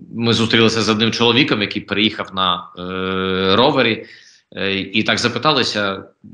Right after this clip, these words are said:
він показав нам, що це його, його, е, будинок був, підкреслюючи. І ми спиталися його, е, а чому він приїжджає, чому він приходить. Він каже, «Ну, я не можу, я, мене, мене тяне сюди,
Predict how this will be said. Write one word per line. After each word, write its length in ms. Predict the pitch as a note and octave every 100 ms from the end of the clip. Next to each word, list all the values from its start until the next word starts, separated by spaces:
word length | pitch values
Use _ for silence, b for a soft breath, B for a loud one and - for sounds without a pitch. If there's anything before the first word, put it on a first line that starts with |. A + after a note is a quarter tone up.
| F#2 F2
він 260 | B2 C3+
показав 400 | A2+ A#2+ A#2+ C#3
нам, 140 | A#2 F2+
що 260 | - F2
це 220 | E2 - F#2+
його, 440 | F#2+ G2 E2+ -
його, 520 | F#2+ G2+ G#2 - - F#2
е, 120 | F#2
будинок 680 | F2+ A2 G2+ C#3 A#2+ - -
був, 460 | F#2 A2 F#2+ - - _ _ _
підкреслюючи. 840 | - - G2+ G2+ - F#2+ F#2 F#2+ F#2+ B B B -
І 40 |
ми 120 | A2
спиталися 540 | A2+ A2+ B2 A#2 A2+ G#2+
його, 640 | G#2+ G2 A2+ A2 G#2+ -
е, 360 | F#2+ G2+ G2+ F#2+
а 80 | G2+
чому 320 | - A#2+ C3
він 120 | A2 -
приїжджає, 560 | F#2+ F#2+ G#2+ G#2+ D#2 -
чому 160 | F#2
він 60 | F2
приходить. 400 | F2+ - G2+ G2+
Він 60 | A2+
каже, 260 | C#3 B2+
«Ну, 100 | C#3
я 100 | D3
не 100 | D3
можу, 300 | D3+ C#3 F#2+
я, 180 | F#2 G2
мене, 340 | G#2 G#2+ A2 B B
мене 200 | A2+ A#2
тяне 340 | A#2+ C#3+ C3 A2
сюди, 640 | - G2+ C3 C3 -